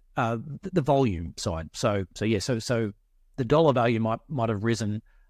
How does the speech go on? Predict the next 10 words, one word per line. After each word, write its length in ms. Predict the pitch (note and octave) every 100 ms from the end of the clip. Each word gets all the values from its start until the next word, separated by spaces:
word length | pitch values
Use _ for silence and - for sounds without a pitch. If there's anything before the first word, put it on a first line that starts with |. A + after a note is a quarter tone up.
| -
um, 360 | G#2 G#2 G2+ -
yeah, 160 | A#2+
by, 460 | G2+ - G2+ G2 G2 - _
you 100 | G2
know, 100 | A#2 - -
two 100 | B2
percent 300 | - E3 D3+
or 60 |
three 180 | - C3
percent. 340 | - F#3 G3